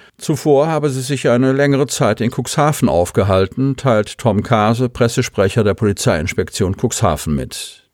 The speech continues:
Die einundfünfzigjährige sei krank und benötige regelmäßig Medikamente. Ermittlungen der Polizei hätten ergeben,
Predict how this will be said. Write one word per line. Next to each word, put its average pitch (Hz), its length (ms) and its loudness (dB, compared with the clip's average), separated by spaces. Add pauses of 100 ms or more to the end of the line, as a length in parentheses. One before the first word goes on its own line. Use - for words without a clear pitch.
(100)
Die 98 320 2
einundfünfzigjährige 127 1040 0
sei 98 220 0
krank 110 480 -2
und 101 180 -8
benötige 110 560 2
regelmäßig 101 680 0
Medikamente. 98 840 0 (720)
Ermittlungen 113 560 0
der 82 100 0
Polizei 120 560 0
hätten 127 240 0
ergeben, 110 560 2